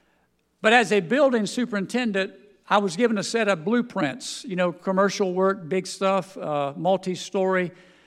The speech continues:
difficult things in difficult places. Uh, I worked for the Petrochem divi-, division with Brown and Root for a while, then came back home to Mississippi and, and got some, some local work and some up in Jackson, stuff like that.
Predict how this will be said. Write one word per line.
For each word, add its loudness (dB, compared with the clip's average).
difficult -2
things 0
in -2
difficult -2
places. 0
Uh, -2
I -2
worked 2
for -2
the -2
Petrochem 2
divi-, 2
division -2
with -8
Brown 0
and -4
Root -6
for -4
a -2
while, 2
then -2
came -4
back 0
home -4
to -4
Mississippi -4
and, -2
and -2
got 2
some, -6
some -6
local 0
work 2
and -4
some -6
up -2
in -2
Jackson, 0
stuff -4
like -2
that. -2